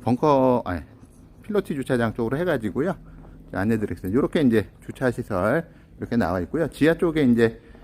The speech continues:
이렇게 수도 시설도 빼져 있습니다. 여기 대부분 그 신축 빌라는 안 빼는데 여기 많이 빼놨고요. 그리고 여기 공용 이제 현관문 나와 있고요.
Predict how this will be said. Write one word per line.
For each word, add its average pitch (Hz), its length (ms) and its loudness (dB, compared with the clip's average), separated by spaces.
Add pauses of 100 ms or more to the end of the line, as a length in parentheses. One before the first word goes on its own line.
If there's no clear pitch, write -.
(160)
이렇게 107 200 -6
수도 - 280 0
시설도 151 380 -2 (380)
빼져 151 240 -4
있습니다. 92 580 0 (120)
여기 92 160 -6
대부분 95 400 -8 (1000)
그 95 80 -6
신축 151 420 -2
빌라는 113 360 2
안 90 400 -4
빼는데 113 460 0
여기 101 240 -4
많이 92 280 -6
빼놨고요. 147 420 -6 (400)
그리고 131 200 4
여기 113 200 2
공용 113 500 2 (180)
이제 87 380 -4
현관문 107 520 -2
나와 78 220 -2
있고요. 135 320 0